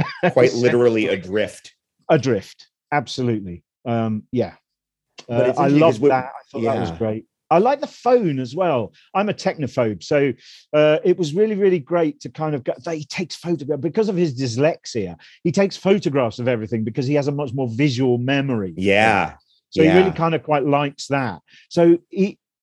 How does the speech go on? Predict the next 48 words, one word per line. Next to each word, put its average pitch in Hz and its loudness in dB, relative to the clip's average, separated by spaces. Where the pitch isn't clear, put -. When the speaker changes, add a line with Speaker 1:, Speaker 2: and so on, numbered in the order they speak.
Speaker 1:
everywhere 202 2
he 185 2
goes, 175 2
he's 131 -4
got 156 -2
his 143 -6
phone 170 0
out 120 -2
and 139 -4
he's 165 -6
taking 180 -4
photos 147 -2
of, 131 -4
you 156 -4
know, 123 0
bloody 123 -2
corpses 117 -2
and 104 -6
knives 131 0
that 127 -2
have 113 -4
been 127 -2
used. 127 0
I 185 -8
just 202 -10
kind 208 -4
of 185 -2
like 185 -2
the 147 -4
kind 156 -6
of, 131 -4
yeah, 262 -2
I 135 -2
mean, 156 -4
you 180 -2
know, 104 -4
he'll 196 -2
just 185 -8
take 160 -2
a 135 -8
photograph 123 0
of 113 0
anybody 120 0
and 117 -2
anything. 123 -4
Um, 123 0
compl-, 147 -10
yeah, 156 -2